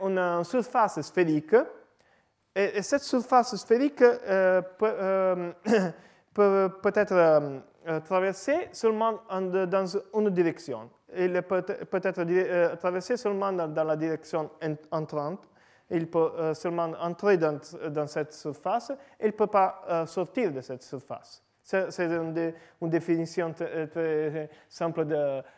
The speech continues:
l'horizon des, euh, des événements. Et on peut calculer, par, euh, util-, en utilisant la relativité générale, le,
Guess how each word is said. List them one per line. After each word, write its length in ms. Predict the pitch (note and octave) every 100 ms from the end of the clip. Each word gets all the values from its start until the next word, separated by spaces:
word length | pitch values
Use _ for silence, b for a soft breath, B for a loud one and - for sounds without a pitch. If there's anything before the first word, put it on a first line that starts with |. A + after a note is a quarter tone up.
| B
l'horizon 320 | - D#3+ D#3 D#3+
des, 120 | D3+
euh, 480 | C#3+ C3+ D3 D3+ C#3+
des 220 | C#3+ C#3
événements. 280 | C3 B2 A2+ b b b b _
Et 60 |
on 80 | G#3+
peut 160 | A#3 C4+
calculer, 460 | C4 A#3+ B3+ C#4
par, 160 | A3+ F#3
euh, 760 | D3+ E3 D#3+ D3+ D3 D3 D3 E3+
util-, 280 | D#3 E3+ D#3+
en 140 | E3+
utilisant 480 | F3 E3+ F3+ E3+ G#3
la 160 | F#3+ D#3+
relativité 540 | D#3 D#3+ F3+ E3+ F#3+
générale, 600 | D#3+ E3 F3+ B3 C4+ F3
le, 160 | E3